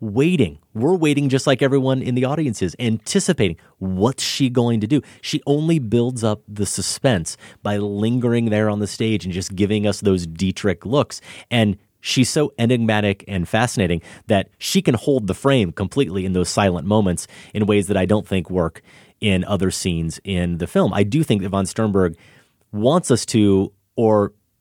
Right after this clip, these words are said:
maybe just needs us to, fill in too much of the passion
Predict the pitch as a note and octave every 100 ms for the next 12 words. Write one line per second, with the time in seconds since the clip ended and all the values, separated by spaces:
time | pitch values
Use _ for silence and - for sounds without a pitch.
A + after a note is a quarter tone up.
0 | _ _ - A#2 A2+ G2+ G2+ - G#2 C#3
1 | C3 G#2 - - F#2 - - A#2+ A2 G#2
2 | F#2 - - F#2+ F2 - E2 D#2+ F2+ D#2
3 | - D2